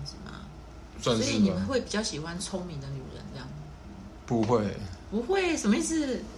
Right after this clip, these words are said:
Speaker 2: 不用聪明啊，为什么要聪明？
Speaker 1: 就是有，有些不是，有些女生你跟她讲话，你就会很爆气这样。
Speaker 2: 不会啊，我觉得笨笨的蛮可爱的啊。
Speaker 1: 哦，你是喜欢笨笨的哦？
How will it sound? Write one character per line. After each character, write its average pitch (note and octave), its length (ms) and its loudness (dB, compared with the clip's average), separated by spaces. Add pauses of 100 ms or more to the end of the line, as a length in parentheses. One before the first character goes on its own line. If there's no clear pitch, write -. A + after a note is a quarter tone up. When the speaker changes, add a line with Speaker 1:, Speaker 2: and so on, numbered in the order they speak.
(220)
Speaker 2:
不 B2+ 80 4
用 D3 180 8
聪 C#3 220 8
明 A2 200 6
啊， G2+ 200 6
为 A2+ 100 4
什 G#2 100 -4
么 F#2+ 80 2
要 G2+ 80 4
聪 G2+ 220 0
明？ G2 160 2 (840)
Speaker 1:
就 E4 140 -6
是 D4+ 500 0 (680)
有， A3 200 2
有 A#3 100 0
些 E4+ 320 6 (120)
不 C4+ 80 -4
是， D#4+ 420 -2 (720)
有 G#3 100 0
些 A#3+ 140 0
女 B3+ 160 -2
生 C4+ 160 -4
你 G#3+ 60 -4
跟 G#3 100 -2
她 B3 80 4
讲 F#3+ 220 -2
话， G3 240 -2 (100)
你 - 60 -10
就 G3 100 -4 (720)
会 A#3 80 -2
很 - 20 0 (140)
爆 F3 240 -2
气 - 240 0 (100)
这 D#3 80 -8
样。 D3 80 -8 (1500)
Speaker 2:
不 D3 80 10
会 F3 80 12
啊， D#3+ 80 12
我 A2 80 10
觉 A#2 60 6
得 B2 80 10
笨 C#3 240 8
笨 C3+ 180 8
的 A2+ 120 4
蛮 G#2+ 200 4
可 G2 240 2
爱 G2+ 160 6
的 F#2 160 0
啊。 F#2 160 -2
Speaker 1:
哦， E4+ 240 4
你 G4+ 80 4
是 E4+ 200 6
喜 C#4 160 4
欢 A3+ 140 6
笨 A#3 240 4
笨 G#3 220 4
的 - 80 -4
哦？ - 220 -6